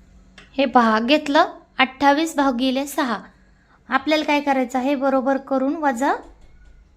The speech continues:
पॉइंट फाईव्ह करायचं, म्हणजे हाफ इंच करायचं आहे वजा. तर आपलं उत्तर किती आलेलं आहे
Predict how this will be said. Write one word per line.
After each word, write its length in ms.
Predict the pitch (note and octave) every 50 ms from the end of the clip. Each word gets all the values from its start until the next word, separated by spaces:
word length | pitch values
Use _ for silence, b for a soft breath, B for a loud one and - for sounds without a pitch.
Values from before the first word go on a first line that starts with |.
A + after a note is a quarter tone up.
| _ _ _ _ _ _ _ _ _ _ _ _ - -
पॉइंट 280 | C4+ C4+ C#4+ D4+ D4+ -
फाईव्ह 300 | - D4 C#4+ C#4 C4+ C#4
करायचं, 420 | C4+ B3 A#3 A3+ A3+ A3+ B3 A3
म्हणजे 200 | A3+ A#3+ A#3 C4+
हाफ 260 | A#3 C#4 D#4+ D#4+ D#4+
इंच 200 | D#4 D4+ D4 C#4+
करायचं 480 | D#4 D#4 D#4 D4 C4+ C4 B3+ B3 C4 B3+
आहे 140 | A#3+ A#3+ A#3+
वजा. 280 | A#3 B3+ B3 A3+ A3 G3+ b b b b b b b b b b b -
तर 80 | B3+
आपलं 260 | C4+ C#4 C#4+ D4 D4
उत्तर 280 | D4+ D#4 D4+ D4+ D#4+ D#4+
किती 240 | D#4+ D#4+ D#4 - D#4
आलेलं 360 | D4 C#4+ C#4+ C#4 C#4+ C#4 C#4 C4+
आहे 200 | C4 C4+ D#4+